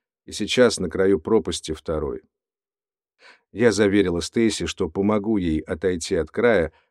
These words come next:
но сначала она должна захотеть стать состоявшейся и отстаивающей свои права женщиной.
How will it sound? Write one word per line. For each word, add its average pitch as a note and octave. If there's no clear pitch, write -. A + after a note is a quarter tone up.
но A2
сначала A2+
она G2+
должна G#2
захотеть G#2
стать G2
состоявшейся G2
и F2
отстаивающей G#2
свои G2+
права F#2
женщиной. D#2+